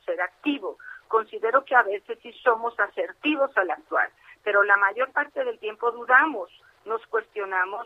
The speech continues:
y nos conflictuamos el no saber cómo proceder.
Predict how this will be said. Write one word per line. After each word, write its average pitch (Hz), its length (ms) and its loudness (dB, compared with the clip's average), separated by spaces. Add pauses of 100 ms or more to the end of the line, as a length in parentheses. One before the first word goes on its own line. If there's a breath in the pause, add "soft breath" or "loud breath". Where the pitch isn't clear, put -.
(140)
y 226 120 -10
nos 220 240 -6
conflictuamos 226 1080 -2
el 190 200 -8
no 214 180 -4
saber 208 420 -4
cómo 180 280 -6
proceder. 165 640 -8